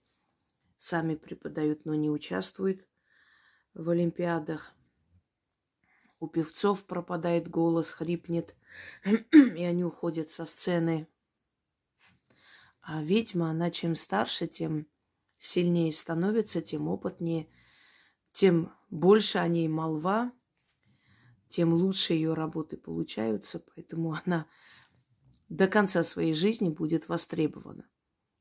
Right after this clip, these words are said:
Потому ничего удивительного, что больше работы, больше людей и, и больше усталости, собственно говоря.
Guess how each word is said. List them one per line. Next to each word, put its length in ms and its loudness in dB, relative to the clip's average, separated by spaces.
Потому 300 -2
ничего 340 -2
удивительного, 720 -2
что 460 -8
больше 540 2
работы, 560 -6
больше 400 -6
людей 460 -2
и, 520 -8
и 60 -6
больше 400 2
усталости, 760 -4
собственно 420 -14
говоря. 360 -12